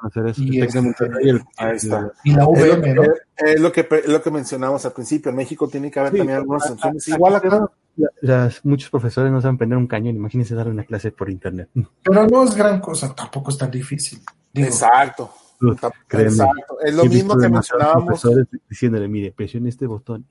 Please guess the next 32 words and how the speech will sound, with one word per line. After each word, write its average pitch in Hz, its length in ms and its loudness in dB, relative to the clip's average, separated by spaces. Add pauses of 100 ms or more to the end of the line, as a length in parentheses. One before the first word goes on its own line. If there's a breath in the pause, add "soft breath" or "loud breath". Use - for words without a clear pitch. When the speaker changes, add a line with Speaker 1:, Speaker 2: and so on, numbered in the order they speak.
Speaker 1:
¿Para 101 240 -6
qué 120 140 -4
sirve? 117 220 -4
Pues - 260 -14
no 117 160 -6
está - 180 -6
Speaker 2:
Igual 165 360 4
Speaker 1:
bien. - 40 4
Speaker 2:
les 185 80 0
van 180 160 2
a 180 100 0
poner 151 180 -4
a - 20 -6
alguien 156 180 -10
que 139 100 -10
les 123 160 -8
ponga, 127 360 -8
o - 20 -14
sea, 117 140 -12
tampoco 110 420 -16
es 123 80 -12
Speaker 3:
Lo 160 220 2
mencionábamos 170 720 -2
en 156 120 -8
un 156 120 -10
principio, 160 460 -8
el, 147 120 -2
el 139 160 -4
que 139 140 -6
la 135 100 -4
verdad 170 400 -6
quiera 196 480 -4